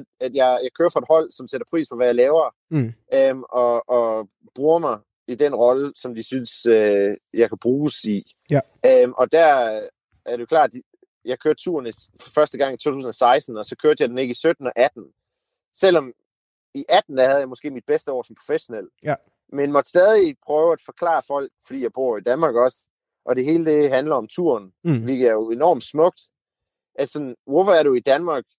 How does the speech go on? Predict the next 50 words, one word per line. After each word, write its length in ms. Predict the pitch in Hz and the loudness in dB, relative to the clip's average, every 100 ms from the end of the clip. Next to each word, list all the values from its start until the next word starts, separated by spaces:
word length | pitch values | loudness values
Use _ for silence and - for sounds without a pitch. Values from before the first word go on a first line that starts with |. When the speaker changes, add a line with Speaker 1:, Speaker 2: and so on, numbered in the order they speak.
| _ - | _ -14
Speaker 1:
i 60 | 127 | -6
juli, 500 | 156 147 123 131 - | -4 -4 -6 -8 -6
og 140 | 120 123 | -2 -2
ikke 160 | 139 - | -2 -10
i 200 | 120 104 - _ - | -14 -14 -16 _ -4
turen? 300 | 208 151 104 | 2 2 0
Hvis 140 | 104 | -10
du 140 | - | -8
siger, 240 | 110 156 185 | -4 2 2
du 80 | 135 | 4
er 120 | 135 | 2
så 140 | - | 0
god, 260 | - 160 160 _ | -2 -2 -2 _
så 140 | - 143 | -6 0
er 80 | 147 | 0
det 80 | |
jo 200 | 123 110 | 0 -4
sådan 180 | 107 147 | -8 -6
set 120 | 131 | -4
ikke 160 | 139 - | -6 -6
god 260 | 165 143 113 | -6 -6 0
nok. 200 | 127 - _ _ - - - | 0 0 _ _ -14 -10 -4
Og 60 | 135 | -2
det 80 | 165 | 0
er 60 | |
jo, 220 | 165 151 - _ _ _ | 0 0 -8 _ _ _
det 120 | 151 151 | -2 2
var 160 | 185 | 2
jo 140 | 214 151 | 2 -2
sådan 180 | 165 | -8
set 180 | 151 127 _ _ - | -8 -10 _ _ -6
rigtigt. 400 | 151 220 131 101 _ - | -4 -4 -4 -10 _ -4
Speaker 2:
Ja. 120 | 151 - | -4 -2
Speaker 1:
Og 140 | 135 131 - | -6 -8 -4
det 120 | 160 | 2
var, 140 | 170 151 _ - | 2 2 _ -2
det 100 | 175 | 0
måtte 180 | 185 147 | 0 -2
jeg 100 | 135 | -2
virkelig, 440 | 170 - 139 113 - _ _ _ _ _ _ _ - | -2 -2 -4 -6 -8 _ _ _ _ _ _ _ -10
det, 160 | 156 - _ _ | -10 -10 _ _
det 160 | 160 175 _ - | -4 -4 _ -4
tror 200 | 156 127 | 2 2
jeg, 80 | 139 | 2
alle 140 | 185 | -2
cykelrytter 380 | - 147 120 113 | -4 -10 -6 -8
skal 180 | - - | -8 -12
kæmpe 320 | - 170 - | 0 0 0
med, 200 | 135 120 | 0 2
at 100 | 117 | 2